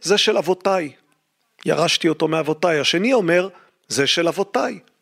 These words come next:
לא לזה ולא לזה יש חזקה או ראיות. כלומר,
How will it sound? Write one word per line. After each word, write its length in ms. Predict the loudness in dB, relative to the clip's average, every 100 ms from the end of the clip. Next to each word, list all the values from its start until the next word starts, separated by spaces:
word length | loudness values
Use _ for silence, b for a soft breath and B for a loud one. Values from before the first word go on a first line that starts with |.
| _ _ B B B B 0
לא 200 | 2 2
לזה 240 | 0 0
ולא 240 | 2 2 4
לזה 240 | 4 4
יש 220 | 2 2
חזקה 520 | -2 -2 -4 -2 0
או 220 | 0 0 0
ראיות. 680 | 2 2 2 0 -4 -12 -12 _ _ _
כלומר, 440 | -2 0 2 0